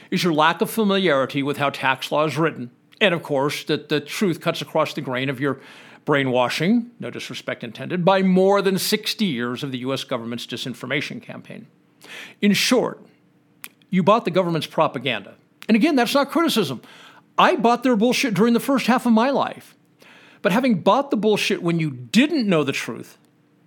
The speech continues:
is no excuse to act like it's all true when you know better, right? Let me give you an example of the lack of specificity that appears in Chapters one and two, the rules of computation. I could offer virtually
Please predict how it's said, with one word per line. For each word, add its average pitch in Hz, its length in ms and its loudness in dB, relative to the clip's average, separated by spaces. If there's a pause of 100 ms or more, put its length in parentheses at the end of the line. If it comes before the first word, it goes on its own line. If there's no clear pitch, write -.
(240)
is 165 160 0
no 233 260 2
excuse - 420 -2
to - 200 -8
act 202 280 -2
like 180 140 2
it's 175 160 -4
all 165 160 2
true 160 600 0
when 160 200 0
you 156 80 0
know 185 160 4
better, 117 340 -4 (580)
right? 170 280 0 (800)
Let 269 80 0
me 330 60 0
give 269 160 2
you 254 100 4
an 185 120 0
example 151 420 0
of 131 120 -2
the 139 40 0
lack 160 460 2
of 160 80 -4
specificity 143 920 -4
that 123 100 -6
appears 139 340 -4
in 135 80 -6
Chapters 143 480 -6
one 139 260 -2
and 131 160 -4
two, 135 400 -2 (300)
the 175 100 -4
rules 120 320 -8
of 127 100 -10
computation. 143 720 -4 (600)
I 208 60 4
could 233 140 2
offer 277 220 2
virtually 180 460 -2